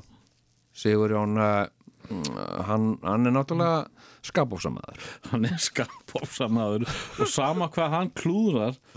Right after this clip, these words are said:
Speaker 2: þá er það alltaf tæknimanninum að kenna. Þú ert hálfviti!
Speaker 1: Já, en það er allt vel meint,
Speaker 2: Já,
Speaker 1: sko.
Speaker 2: já,
Speaker 1: Það er
Speaker 2: já,
Speaker 1: allt
Speaker 2: já.
Speaker 1: fyrir gott grín, sko.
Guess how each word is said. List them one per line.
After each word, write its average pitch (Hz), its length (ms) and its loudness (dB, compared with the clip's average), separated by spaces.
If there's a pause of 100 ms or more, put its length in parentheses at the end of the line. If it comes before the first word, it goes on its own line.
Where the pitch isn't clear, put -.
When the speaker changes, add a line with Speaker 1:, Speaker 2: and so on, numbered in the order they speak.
Speaker 2:
þá - 180 -8
er 151 160 2
það 214 100 0
alltaf 151 300 -2
tæknimanninum 208 1120 0
að 147 140 -2
kenna. 135 420 2 (540)
Þú 190 260 2
ert 208 160 4
hálfviti! 277 680 6 (3250)
Speaker 1:
Já, - 60 -10 (100)
en 120 80 2
það 147 120 6
er 190 100 6
allt - 160 0
vel 139 300 6
meint, 95 360 -2
Speaker 2:
Já, 107 160 0
Speaker 1:
sko. 104 120 4
Speaker 2:
já, 104 240 2
Speaker 1:
Það - 200 -6
er 120 60 6
Speaker 2:
já, 123 40 6
Speaker 1:
allt 85 120 2
Speaker 2:
já. - 80 -16
Speaker 1:
fyrir 120 180 2
gott 113 240 4
grín, 104 400 0
sko. - 300 -4